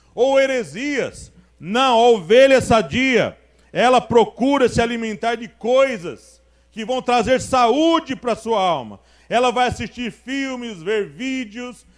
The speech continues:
ver pregações que vão trazer saúde pra sua vida espiritual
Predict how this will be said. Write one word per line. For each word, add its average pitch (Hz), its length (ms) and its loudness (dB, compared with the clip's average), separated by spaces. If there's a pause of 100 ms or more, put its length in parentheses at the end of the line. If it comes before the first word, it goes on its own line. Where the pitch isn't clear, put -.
(120)
ver 226 300 4
pregações 240 880 -4 (280)
que 220 120 -8
vão 254 180 -4
trazer 226 720 -2 (240)
saúde 254 800 -2
pra 233 220 0
sua 226 260 0
vida 214 280 -8
espiritual 220 840 -2